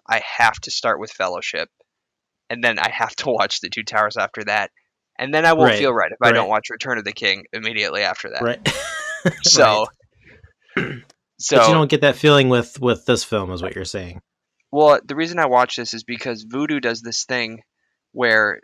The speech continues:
Speaker 1: they offered a two dollar rental credit <laughs> if I streamed one of their ad-free movies for the month, and this was on
Speaker 2: Oh,
Speaker 1: there.
Speaker 2: nice.
Speaker 1: And I was like, "Oh, man." I,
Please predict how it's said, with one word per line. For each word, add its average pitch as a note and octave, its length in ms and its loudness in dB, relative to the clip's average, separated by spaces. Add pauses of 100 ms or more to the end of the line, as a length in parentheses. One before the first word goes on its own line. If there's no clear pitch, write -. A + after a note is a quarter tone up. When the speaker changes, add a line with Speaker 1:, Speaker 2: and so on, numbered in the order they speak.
(160)
Speaker 1:
they B2 120 -4
offered A2+ 560 0 (340)
a A2 320 -2
two - 180 -8
dollar A#2 320 2
rental A#2 520 -4 (220)
credit B2 380 2 (140)
<laughs> - 120 -12
if - 440 -2
I A2+ 120 6
streamed A#2 540 -6
one A#2+ 200 -6
of A2+ 100 -10
their A2+ 320 -2 (160)
ad-free A2+ 440 -2
movies A2+ 580 -6 (800)
for C3+ 140 -4
the A#2 80 0
month, G#2+ 280 -6 (480)
and C3 120 0
this D3+ 160 -2
was B2+ 140 -2
on D3+ 180 6
Speaker 2:
Oh, C#3 40 -6
Speaker 1:
there. F#2+ 220 -2
Speaker 2:
nice. - 340 -14 (440)
Speaker 1:
And A2+ 280 -6 (240)
I C3 80 -4
was C3 140 -10
like, B2 140 -8 (120)
"Oh, C#3 360 -2
man." B2+ 440 -8 (160)
I, B2 220 0